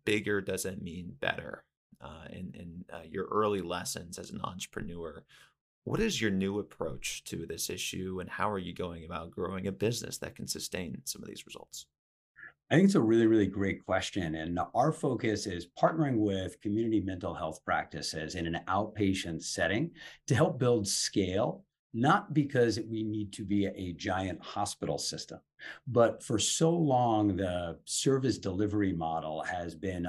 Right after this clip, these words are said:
Speaker 2: a single shingle or a handful of practitioners that come together as a group. But when we take a look at the modalities that have really great impact, it's seldom in isolation. It's often in conjunction with other, uh, treatments.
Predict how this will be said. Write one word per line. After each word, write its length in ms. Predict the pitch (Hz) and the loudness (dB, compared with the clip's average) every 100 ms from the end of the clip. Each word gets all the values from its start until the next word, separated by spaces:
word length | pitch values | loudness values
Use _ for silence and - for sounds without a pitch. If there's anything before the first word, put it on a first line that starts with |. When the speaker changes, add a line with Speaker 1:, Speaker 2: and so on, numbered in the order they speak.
| 87 | -6
Speaker 2:
a 80 | 92 | -8
single 600 | - - 113 110 104 95 | -6 4 6 8 6 4
shingle 640 | - - 95 85 73 71 - | 0 2 2 2 -2 -6 -2
or 340 | 110 98 87 - - _ | 2 2 2 -4 -18 _
a 80 | 107 | -2
handful 580 | 101 117 113 110 104 101 | -2 4 6 6 4 0
of 100 | 90 | 0
practitioners 720 | - 87 - 101 - 95 82 | 0 0 0 -6 -6 -4 -4
that 140 | 90 80 | -6 -4
come 200 | 92 82 | -4 -2
together 380 | 82 85 80 | -2 -2 -2
as 140 | 80 76 | -2 -4
a 60 | |
group. 440 | 80 110 139 78 - _ - - - - | -2 4 4 2 -6 _ -14 -12 -12 2
But 220 | 120 120 | 4 6
when 120 | 120 | 6
we 100 | 160 | 4
take 220 | 180 165 | 4 0
a 40 | 117 | 0
look 240 | 107 113 | -2 -2
at 80 | 107 | -2
the 60 | |
modalities 720 | 101 95 85 92 104 104 92 80 | -4 -4 0 0 2 -2 -4 -6
that 100 | 82 | -6
have 200 | 87 82 | -6 -4
really 220 | 95 87 | -4 -4
great 320 | 95 85 78 | -6 -6 -4
impact, 640 | 117 123 123 101 - - - - - - | 0 0 4 2 2 -4 -16 -20 -10 0
it's 240 | 127 - | 0 0
seldom 480 | - 160 202 180 143 | 2 2 4 2 2
in 140 | 110 - | 0 -4
isolation. 960 | 110 107 - 95 87 113 113 - - - - | -4 -2 -2 -4 -2 0 0 -4 -6 -12 -6
It's 240 | 104 98 - | -4 -4 2
often 340 | 113 120 110 | 2 4 2
in 140 | 92 | 2
conjunction 840 | 85 92 82 113 151 160 - 80 80 | 0 -4 -2 2 2 0 -4 -6 -6
with 300 | 90 85 - - | -6 -6 -8 -2
other, 680 | - 107 107 104 98 92 82 - _ _ - | 4 6 6 4 2 2 -4 -8 _ _ -4
uh, 240 | 85 82 | -2 -2
treatments. 680 | - - 262 262 - - - | -4 4 4 4 -8 -12 -16